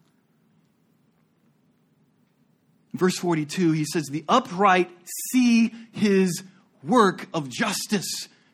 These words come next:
toward the injustice, and they are glad." We can see it, friends. He is working.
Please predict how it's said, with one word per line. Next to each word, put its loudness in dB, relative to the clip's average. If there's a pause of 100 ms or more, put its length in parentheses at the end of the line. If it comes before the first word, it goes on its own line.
(360)
toward -6
the -8
injustice, -6 (560)
and -6
they -10 (100)
are -14 (1300)
glad." -12 (2250)
We -10
can -16
see -8
it, -12
friends. -18 (320)
He -4
is -2
working. -10